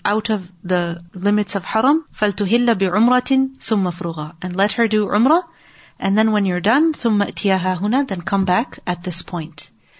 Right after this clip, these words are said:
فإني أنظركما حتى تأتياني. Because I'm waiting for you over here until both of you come. Meaning I'm not gonna make my way to Medina. We're gonna wait here for you. قالت فخرجنا حتى إذا فرغت. She said, "We went until when I was done my Umrah. وفرغت من الطواف ثم جئته بسحر."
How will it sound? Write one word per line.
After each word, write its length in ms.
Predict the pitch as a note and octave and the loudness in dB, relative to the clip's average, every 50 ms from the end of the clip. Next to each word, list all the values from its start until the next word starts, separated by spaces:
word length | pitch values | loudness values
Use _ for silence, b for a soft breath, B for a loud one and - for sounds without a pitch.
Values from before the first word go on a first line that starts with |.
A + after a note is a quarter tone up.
| b b | b b
فإني 640 | b - - - - A#3 B3 A#3 G#3+ G3+ G3+ F#3 - - | b -6 -4 -2 2 2 2 2 2 0 0 -2 -2 -4
أنظركما 1000 | G3 F#3+ F3+ F3 E3+ F3+ G#3 G#3+ G3+ F#3 E3+ - - A#3+ B3 B3+ C#4 C#4 C#4 C4+ - | -4 -4 -4 -4 -2 0 0 2 0 0 -4 -2 0 2 2 4 4 2 2 0 -4
حتى 460 | - - - A3 - - - G#3 F#3+ | -6 -4 -2 -2 -2 -2 -2 -2 -2
تأتياني. 640 | F#3+ - F#3 - - - - F3 E3+ E3 D#3+ D#3+ D#3+ | -2 -4 -6 -8 -8 -10 -8 -6 -6 -4 -4 -6 -8
Because 280 | D#3+ E3+ E3+ G3 F#3 G3 | -8 -8 -6 -6 -4 -4
I'm 200 | F#3 F3+ F3+ F3 | -4 -6 -4 0
waiting 320 | F#3+ G3+ A3+ C4 C#4 C#4 | 2 2 4 4 4 2
for 160 | C#4 - A#3+ | 2 0 0
you 180 | A3 A3 G#3+ G#3 | 0 2 0 0
over 200 | G3+ F#3 G3 G3 | 0 0 -2 -2
here 300 | G3 - B3 D4 E4 F4 - B B B B B B | 0 0 2 2 2 0 -2 B B B B B B
until 260 | G3 F#3+ F#3+ G#3 G3+ | -2 0 0 0 0
both 260 | F3+ F3 F#3 F#3+ F#3+ | 0 2 0 0 0
of 120 | G3 F3+ F3 | -2 -4 -4
you 100 | F3+ F3+ | -4 -4
come. 320 | F3+ - F3+ D#3 D3+ D3 - | -2 -2 -4 -4 -4 -6 -6
Meaning 200 | - G3 F#3+ G3 | -4 -4 -2 -2
I'm 120 | F#3+ F#3 F#3 | -2 -2 0
not 160 | G3 G#3 G#3 | 0 0 2
gonna 160 | - A#3+ A#3+ | 2 2 2
make 180 | A#3 A3 G#3+ - | 2 2 0 2
my 140 | A3 G#3+ G#3 | 0 2 2
way 140 | G3+ G3+ | 2 0
to 120 | G3+ - G3+ | 0 0 0
Medina. 420 | G3 F#3+ F#3 G#3+ A#3 C#4 D#4+ E4+ - B B B B B B B | 0 2 4 4 4 4 4 2 0 B B B B B B B
We're 100 | - G3 | -2 0
gonna 200 | F#3+ G#3 G3 F#3+ | 2 2 2 2
wait 220 | F3+ F#3 F3+ F3 - | 2 2 2 0 0
here 180 | - F#3 E3+ | -2 -2 -2
for 140 | E3+ - F3+ | -2 -2 -4
you. 200 | D#3+ D#3 D3 D3 - _ _ _ _ _ _ _ _ _ _ _ _ _ _ _ _ _ _ _ - | -4 -4 -4 -8 -10 _ _ _ _ _ _ _ _ _ _ _ _ _ _ _ _ _ _ _ -2
قالت 280 | - A#3+ B3 C#4+ D4 | 0 2 4 2 2
فخرجنا 580 | C#4+ - C4+ - B3+ C4 D4 D#4 - D#4 D#4 D4+ | 2 0 -2 0 2 4 4 4 4 4 4 4
حتى 340 | C#4+ - C4 - - - B3 | 4 2 0 0 2 2 2
إذا 240 | - A3 G3+ G#3 G3 | 2 2 2 0 0
فرغت. 480 | G3 - G3+ A3+ B3 - - - D4 C#4+ | 2 2 2 0 0 0 0 2 2 2
She 140 | - - | 2 -2
said, 180 | A3 - A3+ G#3 | -2 -2 -2 -2
"We 120 | F#3+ G3 | 0 0
went 300 | F#3+ G3 A3 B3+ C#4+ C#4 | 2 2 4 4 2 2
until 360 | - G3+ G#3 G3+ - A3+ A3+ A3 | 0 -2 -2 0 0 0 0 0
when 160 | G#3 F#3+ F#3 | 0 0 -2
I 120 | F#3 F#3 | -2 -2
was 180 | F3+ F3 E3+ E3+ | -2 -2 -2 0
done 240 | E3+ A3 B3 D4 C#4 | 2 2 4 4 4
my 140 | B3+ A#3 | 4 4
Umrah. 320 | - G#3+ A#3+ B3+ C4+ C#4+ C#4 | 2 2 2 4 4 4 4
وفرغت 480 | B3 G#3+ - - G#3 A3 A3+ - - B3 | 4 2 2 2 2 2 0 0 -2 -2
من 140 | A3+ G#3+ G#3 | 0 0 0
الطواف 600 | G3 G3+ - F#3+ F3+ G#3 A3+ B3 A#3+ - C4+ B3+ | 0 0 0 0 2 2 2 2 0 0 -2 -2
ثم 240 | - A3 G3 F#3 F3+ | -2 -2 -2 -2 -2
جئته 520 | F3 E3+ E3 - - - B3+ A#3 B3 B3 | -2 -4 -6 -4 -2 -2 0 2 2 0
بسحر." 460 | G3+ F#3+ F3 - F3 - - D#3 D3 | 0 -2 -2 -2 -4 -4 -4 -6 -6